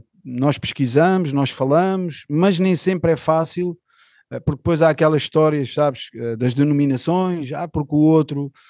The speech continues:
ah, é da Assembleia de Deus e o outro é, é pentecostal, o outro já não é pentecostal, entendes? E estas coisas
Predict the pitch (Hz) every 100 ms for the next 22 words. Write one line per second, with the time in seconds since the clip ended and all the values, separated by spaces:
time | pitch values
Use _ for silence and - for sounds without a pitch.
0 | _ _ 123 131 127 127 117 131 131 143
1 | - 139 143 143 127 127 165 190 190 175
2 | 131 139 139 151 151 143 143 135 127 127
3 | 123 120 120 117 135 127 120 - 165 170
4 | 151 135 143 135 127 117 127 151 143 143
5 | 135 131 - - 165 175 165 151 _ _
6 | _ - 151 165 180 139 - 160 190 208
7 | 190 165 - 185 165 165